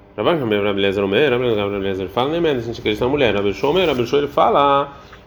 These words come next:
"Lo mi pianu chaim", a gente não acredita nela. Ele era Isobe Hezkat Beulá, ele Natin Mamzer. Não, a gente acha que talvez essa pessoa é Natin, ou seja, uma pessoa que a gente não sabe quem é o pai, ou o Mamzer, ela não pode casar com Cohen.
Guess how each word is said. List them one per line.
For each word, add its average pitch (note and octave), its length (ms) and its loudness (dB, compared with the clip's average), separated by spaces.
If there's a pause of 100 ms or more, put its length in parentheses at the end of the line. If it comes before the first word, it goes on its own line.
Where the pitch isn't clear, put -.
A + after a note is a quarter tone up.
(140)
"Lo D#3 140 2
mi E3+ 100 2
pianu D3 260 2
chaim", A#2+ 260 0
a A2 40 2
gente B2+ 240 -6
não C3 80 -2
acredita A#2+ 420 -4
nela. A2 260 4 (460)
Ele D#3 180 6
era D3 120 4
Isobe C#3 220 2
Hezkat B2+ 420 -2
Beulá, A#2+ 300 4
ele D#3 120 0
Natin B2 180 -2
Mamzer. D3 540 0
Não, A#2+ 120 0
a G2+ 60 -2
gente A2 220 -4
acha D#3+ 200 -2
que - 100 -10
talvez D#3 400 -2
essa C3+ 180 -6
pessoa B2 520 0 (460)
é A#2 300 4 (360)
Natin, A2+ 280 0
ou C#3 80 2
seja, A#2+ 160 -4
uma A#2 80 -2
pessoa B2 180 -8
que C3+ 80 -4
a - 20 -2
gente B2 80 -6
não C3 80 -2
sabe B2+ 180 -4
quem C3+ 100 -4
é C3+ 40 0
o C3+ 40 -2
pai, D3+ 360 2 (260)
ou B2 140 2
o C3+ 40 0
Mamzer, C#3 340 0
ela C#3 100 0
não C3 100 -2
pode A#2+ 220 -2
casar G#2+ 280 -2
com G#2+ 180 -6
Cohen. A2+ 380 4